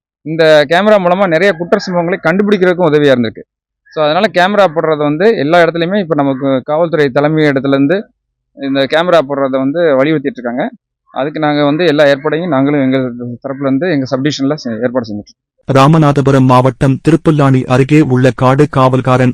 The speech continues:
Speaker 2: வலசை பகுதி முழுவதும் காவல்துறை அறிவுறுத்தலின் பேரில் அதிநவீன சி சி டி வி கேமராக்கள் பொருத்தப்பட்டு குற்ற சம்பவங்கள் தடுக்கப்பட்டு வருகிறது. இதுகுறித்து கீழக்கரை உட்கோட்ட காவல்துறை துணை கண்காணிப்பாளர் பாஸ்கரன் பேசுகையில்,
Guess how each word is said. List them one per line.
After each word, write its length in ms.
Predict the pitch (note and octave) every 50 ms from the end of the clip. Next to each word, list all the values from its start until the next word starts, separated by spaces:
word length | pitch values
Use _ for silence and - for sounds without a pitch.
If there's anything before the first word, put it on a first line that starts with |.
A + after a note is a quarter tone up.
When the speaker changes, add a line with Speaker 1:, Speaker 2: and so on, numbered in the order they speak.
| -
Speaker 2:
வலசை 300 | C3 C3 C#3 C#3 - D#3 C#3+ -
பகுதி 280 | C3+ A#2+ C3 B2+ C3
முழுவதும் 440 | A#2 A#2+ A#2 B2+ A#2+ C3 C#3+ C3 B2 - - _ _
காவல்துறை 600 | - C#3 C3+ C#3+ D3 D3+ C#3 - C#3 C3 C3 - -
அறிவுறுத்தலின் 540 | C3 B2+ C3+ C3+ C3 A#2+ - C3+ B2 B2 A2+
பேரில் 320 | - B2+ C3 C3 C3 B2 - -
அதிநவீன 480 | - B2+ B2 C#3+ C#3+ C3 C3 C3 B2+ A2+
சி 120 | - C3+
சி 120 | - -
டி 80 | B2+ B2+
வி 120 | A#2+ B2+ A#2+ - -
கேமராக்கள் 520 | C3+ C#3 D3 C#3+ C3+ B2+ A#2+ - B2+ B2+ A2+
பொருத்தப்பட்டு 560 | - B2+ A#2+ - C3 A2 - A#2+ - - C#3 B2
குற்ற 260 | - C#3 - - D3+
சம்பவங்கள் 600 | - - B2+ A#2 A#2 A#2 A#2+ B2 A2+ B2+ B2 A2+ -
தடுக்கப்பட்டு 560 | B2 B2 C3+ - D#3+ C#3 - C3 A2+ - A#2+
வருகிறது. 440 | A2+ A2 A#2 A2+ B2 B2 A#2+ C3+ C3 - - _ _ _ - C#3
இதுகுறித்து 480 | C3+ D3 C#3 D3 C#3+ C#3 - - D#3+ E3+ - - -
கீழக்கரை 400 | D3+ D#3 E3+ D#3 - D#3 D3+ C#3 -
உட்கோட்ட 520 | B2 C3+ B2 - - C#3+ B2+ - D3 C3 - - _
காவல்துறை 560 | - C#3+ C3+ C#3+ D3 C#3 - - C#3 C3+ C3 A#2+
துணை 220 | - C3+ C3+ D3 C#3+
கண்காணிப்பாளர் 760 | - C3+ C3 C3+ - D3 C#3+ C#3 - - C3 C3 B2+ B2 -
பாஸ்கரன் 460 | - B2+ B2+ - - C#3 B2+ B2 A#2+ -
பேசுகையில், 500 | B2+ A#2+ - - A2+ B2+ C3 C3 A#2+ B2+